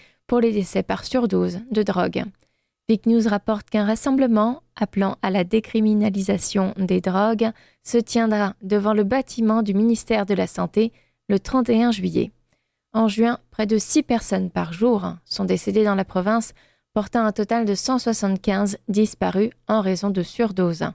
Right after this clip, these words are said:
Durant les six premiers mois de cette année, la Colombie-Britannique a enregistré sept cent vingt-huit décès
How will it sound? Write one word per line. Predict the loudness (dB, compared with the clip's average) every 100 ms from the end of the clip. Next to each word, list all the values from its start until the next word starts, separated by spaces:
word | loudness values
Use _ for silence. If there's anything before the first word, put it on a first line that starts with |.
| _ _ _ _ _
Durant | 0 0 2
les | 0
six | -2 -6
premiers | -4 0 2
mois | 2 0
de | -2
cette | -2 -2
année, | 0 0 -2 _ _ _
la | -2
Colombie-Britannique | 0 0 2 2 2 0 0 0 0 -2 -4
a | -2
enregistré | 0 0 -4 -4 -4 0 0 -2 _ _
sept | -2 -2 0
cent | 0 0
vingt-huit | 0 -2 -2 0
décès | 0 0 -2 -4